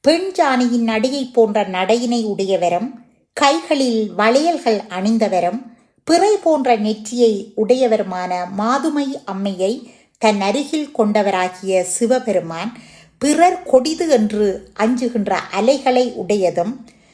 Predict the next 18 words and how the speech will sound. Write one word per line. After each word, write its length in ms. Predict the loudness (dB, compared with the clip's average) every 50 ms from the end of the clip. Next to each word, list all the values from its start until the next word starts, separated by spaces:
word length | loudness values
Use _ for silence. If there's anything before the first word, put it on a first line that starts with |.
| _ _ _ _ _ _ _ 0
நித்தமும் 640 | 2 2 2 2 0 2 2 2 2 0 -2 -6 -6 -12 -18 -18 0
கோணமாமலையில் 1120 | 4 6 6 6 4 2 -2 -2 0 0 2 2 2 2 2 2 0 0 -2 -2 -4 -4
மோதி 600 | 0 2 4 4 4 4 2 0 -4 -6 -6 2 4
ஒலிகளை 680 | 4 4 4 2 -2 -4 -4 -2 -2 -2 -2 -4 -8 -6 -2
எழுப்புகின்ற 840 | 2 2 2 2 2 -2 -2 -2 -2 -2 0 0 0 0 0 -2 -2
முத்துக்கள் 640 | -2 -2 -2 -2 -4 -6 -6 -2 0 0 0 0
சுமந்த 500 | -2 -4 -2 -2 -2 -2 -2 -4 -4 -4
கடலை 360 | -4 -2 0 2 2 2 0
உடைய 500 | 0 -2 -4 -2 0 0 0 0 0 -2 -8 -8 -4
வளமிக்க 600 | -2 0 0 0 0 -2 -4 -4 -2 -2 -4 -4
திருகோணமலையில் 920 | -2 -2 -2 0 0 0 0 -2 -2 -2 -4 -4 -4 -4 -4 -6 -6 -6
வீற்றிருக்கும் 760 | -6 -6 -6 -6 -6 -6 -6 -6 -8 -6 -6 -6 -6 -6 -10
அழகினை 680 | -8 -4 -2 -2 -2 -2 -4 -4 -4 -4 -4 -6 -10 -16 -20 _ _ _ _ _ _ _ -6
கூடியிருந்தவர் 880 | 0 2 2 2 2 0 -2 0 2 2 2 2 0 0 0 -2 -2 -4 -8 -8
அனைவரும் 600 | -8 -4 -2 -2 -2 0 0 0 0 -2 -4 -6 -2
மெய்மறந்து 840 | 0 2 2 2 2 0 -2 0 0 0 0 0 -2 -4 -4 -6 -10
காணத்தக்க 720 | -8 -4 -2 -2 -2 -2 -2 -4 -6 -8 -4 -4 -4 -4
விதத்தில் 600 | -2 -2 -2 -2 -2 -4 -4 -4 -4 -6 -10